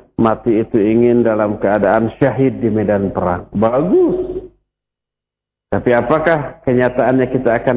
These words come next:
demikian? Wallahu alam, kita tidak tahu. Oh, kita ingin, eh, ma-, mati itu ketika pas kita sedang sujud di Ka'bah. Bagus, sebab orang yang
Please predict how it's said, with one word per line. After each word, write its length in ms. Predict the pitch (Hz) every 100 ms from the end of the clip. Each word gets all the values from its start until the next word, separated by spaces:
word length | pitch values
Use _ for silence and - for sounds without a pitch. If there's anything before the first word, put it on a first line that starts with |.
| 123
demikian? 500 | 123 123 - 170 220 233 - - 101
Wallahu 480 | 127 127 139 131
alam, 400 | 90 127 101 -
kita 300 | 131 143 147 165
tidak 340 | 170 - -
tahu. 200 | - 90 - - _ _ _ _ _ _ _ _ -
Oh, 180 | 131 131
kita 320 | 135 127 139 123
ingin, 640 | 131 139 147 135 - - - _ 123
eh, 440 | 123 127 123 85 -
ma-, 260 | 123 123 117
mati 460 | 123 123 135 120
itu 160 | 123 143
ketika 400 | 135 123 123 127 - 135 -
pas 220 | 147 - -
kita 220 | 135 131
sedang 300 | 131 123 120
sujud 400 | - 123 127 127
di 80 | 127
Ka'bah. 600 | 113 127 107 117 - - _ _ _ _ _ _ _ _ _ -
Bagus, 880 | 139 175 202 233 349 330 190 - - - _
sebab 480 | 120 131 185 117 -
orang 320 | 139 135 131
yang 160 | 127